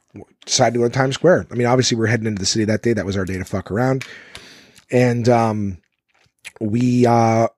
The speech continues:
we took a bus, and the, so the funny thing is, we just, we just waited around for the bus, hop on the bus. The bus goes, like, just sort of around a couple of bo-, blocks and then through the Lincoln Tunnel,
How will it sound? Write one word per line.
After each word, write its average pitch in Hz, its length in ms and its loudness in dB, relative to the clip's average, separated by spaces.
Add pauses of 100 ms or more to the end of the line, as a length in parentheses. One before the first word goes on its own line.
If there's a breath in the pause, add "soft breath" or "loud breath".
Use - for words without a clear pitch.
(140)
we 139 140 2
took - 200 0
a 165 40 0
bus, 127 680 -2
and 110 120 -6
the, 104 40 -6
so - 180 -2
the 123 140 -4
funny 147 240 -2
thing 135 140 -2
is, 113 120 -2
we 117 80 -6
just, 135 320 -6
we 123 140 2
just 127 220 -4
waited 147 180 2
around 156 140 0
for 170 60 0
the 147 80 0
bus, 120 300 -2 (540 loud breath)
hop 156 260 2
on 185 140 4
the 185 60 0
bus. 120 500 2
The 120 100 -2
bus 131 300 2
goes, 117 500 0
like, 107 180 -4
just - 180 -4
sort 123 140 0
of 98 280 -10
around 117 280 -2
a 135 60 2
couple 139 260 0
of 101 120 0
bo-, 107 280 0
blocks 123 440 -2
and 117 140 -4
then 110 140 -4
through 120 300 0
the 110 280 -2
Lincoln 117 340 -4
Tunnel, 123 420 -2